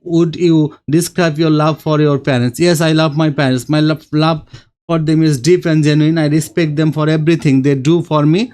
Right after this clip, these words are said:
and care for them as they care for me. I show my love, thought, love through my action by helping them,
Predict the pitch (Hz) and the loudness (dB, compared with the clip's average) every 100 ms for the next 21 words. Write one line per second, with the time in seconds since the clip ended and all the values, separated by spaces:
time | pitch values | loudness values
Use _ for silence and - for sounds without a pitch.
0 | _ _ - 143 - 175 170 - 156 143 | _ _ -4 -4 0 0 0 -2 -2 -2
1 | 127 110 113 _ - 143 143 151 151 170 | -2 -4 -6 _ -8 -2 0 -2 -2 -2
2 | 165 - 147 143 131 113 _ _ - 156 | -2 -2 0 2 0 -2 _ _ -6 -4
3 | - 175 170 160 151 143 160 156 _ _ | -4 -4 -2 -2 0 0 0 -4 _ _
4 | _ - 170 175 _ _ _ - 147 147 | _ -6 -6 -6 _ _ _ -8 -4 -4
5 | - - 190 180 160 151 165 160 - 135 | -4 0 2 4 2 0 -2 -2 -2 -2
6 | 117 127 143 147 151 156 160 170 160 160 | -4 -2 0 2 2 0 2 0 2 0